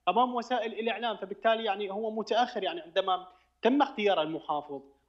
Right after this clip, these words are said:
ونائبيه ونائب نائبيه كان، آه، تحالف تقدم متأخرا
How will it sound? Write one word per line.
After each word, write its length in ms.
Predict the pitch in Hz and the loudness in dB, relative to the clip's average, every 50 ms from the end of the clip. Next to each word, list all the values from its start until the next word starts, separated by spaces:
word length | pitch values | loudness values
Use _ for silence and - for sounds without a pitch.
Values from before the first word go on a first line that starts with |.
| _ - | _ 2
ونائبيه 880 | 165 208 269 285 320 320 294 220 226 190 180 180 180 196 220 190 - - _ _ - - _ _ _ - | 4 6 8 8 8 6 4 2 0 2 4 4 4 4 2 -2 -6 -14 _ _ -20 -20 _ _ _ -4
ونائب 420 | 160 175 202 240 254 240 226 208 | -2 2 2 2 2 2 2 2
نائبيه 600 | 240 240 214 214 196 233 247 254 240 208 - - | 2 2 2 2 2 2 2 2 0 -4 -6 -2
كان، 240 | - 220 220 226 226 | 2 2 4 4 2
آه، 360 | 220 196 180 185 175 175 170 | -2 -2 -2 -4 -4 -4 -4
تحالف 380 | 170 - 190 - 247 247 240 - | -6 -2 0 0 0 0 0 -2
تقدم 480 | - 233 233 247 240 240 269 247 240 | -4 -2 -2 -2 -4 -4 -6 -6 -6
متأخرا 760 | 247 233 - 247 240 294 - - - 190 185 170 160 151 143 | -4 0 2 4 4 4 2 0 0 0 0 0 0 -4 -10